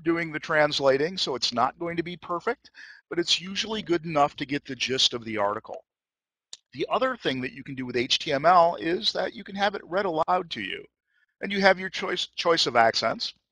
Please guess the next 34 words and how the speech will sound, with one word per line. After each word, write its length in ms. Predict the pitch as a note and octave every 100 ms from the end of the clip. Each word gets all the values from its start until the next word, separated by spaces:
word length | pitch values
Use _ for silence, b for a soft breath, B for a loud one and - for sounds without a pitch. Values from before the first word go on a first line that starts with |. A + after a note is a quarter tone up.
| _ - B B -
Unfortunately, 480 | D#3+ G3 F#3+ G#3+ G3
we 80 | E3+
don't 140 | G3+
have 80 | G#3+
a 60 | G3+
Canadian 420 | F#3+ F#3 D#3+ C#3+
accent 400 | C3+ B2+ C#3+ B2
available, 480 | A2+ A2 A2+ C#3 G#3+
but 180 | -
you 60 | C4+
can 140 | A#3
choose 260 | G3+ F3 E3+
from 140 | E3+
American, 500 | D3+ C#3+ C3+ C#3 C#3+
Australian, 680 | C#3+ - - - C3 C3 B2+
and 180 | - C3+
British. 420 | A2+ G#2 E3 - _ _ _ _ _ _ - B B
And, 260 | D3 C#3 C#3
uh, 160 | B2 A#2 D2+ _ -
again, 300 | D3+ D#3+ D3+
this 160 | D#3+ G#3
is 100 | F#3
a 60 |
computer 560 | - D3 - F#3+ F#3+ G#3
doing 360 | D#3 D#3 E3+
the 80 | E3+
reading, 560 | D#3 D#3+ D#3 A#2 G#2 C3+
so 220 | - B2
it's 140 | B2
not 180 | C#3 C#3
going 140 | D3+ C#3
to 60 |
be 120 | B2
perfect, 480 | A#2+ D#3+ D#3+ G#2 G2+